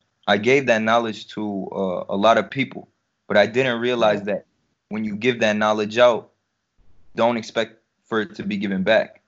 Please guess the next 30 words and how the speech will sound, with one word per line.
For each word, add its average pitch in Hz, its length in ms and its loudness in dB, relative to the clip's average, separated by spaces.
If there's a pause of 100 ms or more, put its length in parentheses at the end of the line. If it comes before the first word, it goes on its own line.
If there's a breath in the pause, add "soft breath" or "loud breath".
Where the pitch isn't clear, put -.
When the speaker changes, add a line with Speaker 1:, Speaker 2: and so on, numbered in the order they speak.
(140)
Speaker 1:
And 110 160 -6
that's 113 140 0
just 110 140 -12
the 107 80 -4
reality 107 440 0
of 95 60 -6
the 98 80 -4
music 104 320 -4
industry. 95 340 -4
It's 95 140 -8
not, 107 360 0 (600)
it's - 100 -18
not 120 180 4
loyalty. 117 800 -2 (540)
Uh, 95 460 0 (580)
it's 98 180 -10
not, 107 380 2
you, 104 140 -6
you, 104 260 -6
you 98 80 -4
can't 110 180 0
expect 113 380 -2
loyalty. 117 720 -2 (440)
It's 101 140 -4
just 107 180 -6
gonna 110 220 0
be 104 540 0 (640)
what - 360 -4
you 110 120 0
give 147 460 4